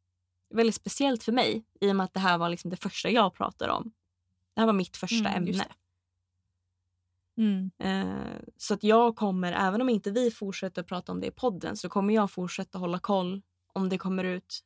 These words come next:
Speaker 1: nya uppdateringar kring, kring sjukhuset och
Speaker 2: Mm, just
Speaker 1: vad
Speaker 2: det.
Speaker 1: som händer. Och jag kommer ju självklart dela med mig om jag hittar någonting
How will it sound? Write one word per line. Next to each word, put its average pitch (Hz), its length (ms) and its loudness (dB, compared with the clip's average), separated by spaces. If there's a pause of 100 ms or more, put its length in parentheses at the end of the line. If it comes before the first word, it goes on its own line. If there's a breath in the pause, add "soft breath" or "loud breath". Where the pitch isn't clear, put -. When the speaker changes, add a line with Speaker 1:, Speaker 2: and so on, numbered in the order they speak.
Speaker 1:
nya 196 380 0
uppdateringar 190 840 -2
kring, 185 440 -6 (680)
kring 233 260 2
sjukhuset - 720 -6 (560)
och 190 260 -4 (440)
Speaker 2:
Mm, 214 220 4
just 185 400 -2
Speaker 1:
vad 180 60 -2
Speaker 2:
det. 185 60 -6
Speaker 1:
som 196 140 -4
händer. 208 460 -4
Och - 140 -10
jag 185 180 -2
kommer 214 240 0
ju 180 280 0
självklart 208 680 -2 (680 soft breath)
dela 226 200 6
med 208 260 6
mig 214 260 0
om 208 200 -2
jag 202 60 0
hittar 196 300 -6
någonting 190 540 -2